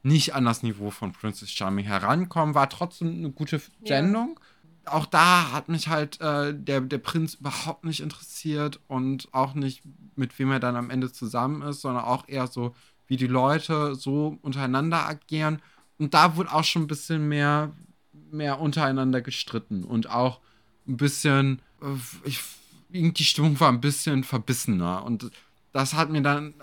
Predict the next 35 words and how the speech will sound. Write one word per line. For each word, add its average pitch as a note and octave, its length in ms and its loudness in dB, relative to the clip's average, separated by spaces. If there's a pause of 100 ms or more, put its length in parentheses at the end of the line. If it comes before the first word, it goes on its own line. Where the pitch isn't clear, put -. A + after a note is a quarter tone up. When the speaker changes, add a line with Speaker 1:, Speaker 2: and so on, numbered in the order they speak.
Speaker 1:
weil D#3 220 0
man D#3 360 4
so E3 240 2
mit E3+ 240 0
diesem D#3 260 2 (160)
tollen A#3 380 2
Gefühl G#3+ 400 -4 (100)
aus E3 160 -4
Princess G#3 460 -2
Charming E3+ 280 2
herausgekommen D3+ 720 -2
ist, C3+ 220 -6 (360)
war D#3 100 -4
ich D3+ 100 -2
ein E3 80 2
bisschen E3+ 280 -4
enttäuscht D#3+ 420 -4
davon. A2+ 440 -4
Aber C#3+ 340 2
nichtsdestotrotz E3 800 0
war C3+ 80 2
eine D3+ 140 2
gute D3 260 -8
Staffel. C3+ 420 -4
Also A2 220 -6
es A#2 60 -4
ist C#3 80 -14
immer D#3 200 0
noch C3+ 140 0
besser C#3+ 240 -6
als B2+ 180 -6
jede C#3+ 160 -2
Bachelor- C3+ 380 -2
oder B2+ 100 -4
Bachelorette-Staffel, B2+ 920 -4